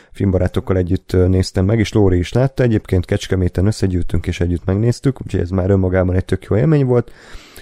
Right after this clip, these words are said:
És akkor a, a Gábor mondta azt, hogy ugye ez egy igaz történet alapján készült, hogy tényleg volt egy ilyen színpilóta, így hívta a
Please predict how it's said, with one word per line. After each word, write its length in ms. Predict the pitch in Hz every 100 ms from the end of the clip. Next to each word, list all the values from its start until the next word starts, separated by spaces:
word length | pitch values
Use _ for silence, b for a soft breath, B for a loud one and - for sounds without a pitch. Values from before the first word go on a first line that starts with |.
| B
És 160 | - 127
akkor 220 | - 139
a, 380 | 123 123 123 123
a 60 |
Gábor 380 | 123 113 92 98
mondta 360 | 101 92 104 131
azt, 180 | 135 -
hogy 280 | 123 110 - _ - _ _ _ _ - -
ugye 140 | 107
ez 80 | 104
egy 120 | 117
igaz 220 | 98 87
történet 400 | - 95 92 87
alapján 400 | 123 131 127 113
készült, 420 | 107 107 - 98
hogy 140 | 95 87
tényleg 280 | 113 95 92
volt 220 | 95 -
egy 140 | 90
ilyen 180 | 90 85
színpilóta, 1040 | - - 107 95 95 95 95 92 120 147 117
így 220 | 98 92
hívta 340 | - - - 71
a 220 | 101